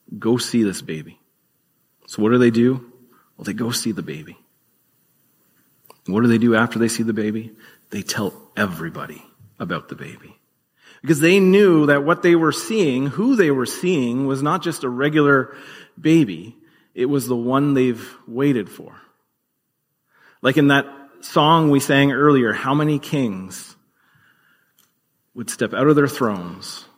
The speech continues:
and step into the world? This is the King of the universe who steps down from his throne and steps into the world. This is the God who saves, who leaves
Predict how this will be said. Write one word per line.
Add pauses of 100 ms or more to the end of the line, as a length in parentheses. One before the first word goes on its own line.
(360)
and
step
into
the
world? (600)
This
is
the
King
of
the
universe
who
steps
down
from
his
throne
and
steps
into
the
world. (1900)
This
is
the
God
who
saves, (1300)
who
leaves